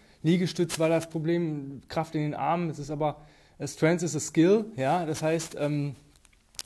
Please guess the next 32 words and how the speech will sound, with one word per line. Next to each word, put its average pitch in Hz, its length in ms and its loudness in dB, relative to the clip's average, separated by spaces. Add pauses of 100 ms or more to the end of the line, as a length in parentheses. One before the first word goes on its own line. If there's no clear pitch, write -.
die 151 80 -2
ist 156 80 -2
erlernbar, 175 560 2
da 156 80 -2
muss 139 180 -6
ich 135 80 -14
halt 139 200 -6
was 123 80 -8
für - 140 -14
tun. 208 480 -4 (580)
Und 143 100 -8
eine 165 280 2
Antwort 202 300 -4
sagt, 175 200 -6
ja, 180 160 0
alles, 185 240 -2
was 175 140 -4
so 170 60 -4
mit 170 220 -2
Core 170 300 0
zu 143 100 -8
tun 143 260 -8
hat, 135 140 -6
also 143 160 -6
ich 147 120 -8
habe 160 120 -10
da 160 100 -2
ganz 160 260 -4
sch-, - 340 -12
eine 156 160 -6
Schwäche 139 340 -4
drin. 117 340 -14